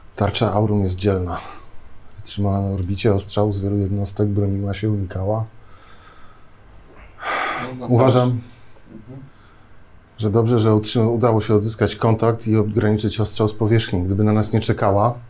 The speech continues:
Speaker 1: to może nawet ten cud by nie wystarczył.
Speaker 2: Możliwe.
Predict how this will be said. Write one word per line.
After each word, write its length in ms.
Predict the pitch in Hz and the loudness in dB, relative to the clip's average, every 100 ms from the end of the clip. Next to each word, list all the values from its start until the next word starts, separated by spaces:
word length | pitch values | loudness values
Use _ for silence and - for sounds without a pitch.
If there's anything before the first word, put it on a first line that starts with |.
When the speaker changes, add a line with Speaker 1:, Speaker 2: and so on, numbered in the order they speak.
| - - | -20 -16
Speaker 1:
to 80 | 95 | -8
może 160 | 101 113 | -6 -2
nawet 240 | 110 - | -2 -4
ten 160 | - 98 | -4 -4
cud 200 | - 135 | -2 0
by 80 | 120 | 2
nie 100 | 90 | 0
wystarczył. 560 | 85 - 78 - 85 76 - - - - - - - - | -2 -6 -6 -6 -10 -12 -12 -14 -12 -14 -18 -20 -20 -20
Speaker 2:
Możliwe. 440 | - 120 98 90 | -16 -10 -8 -8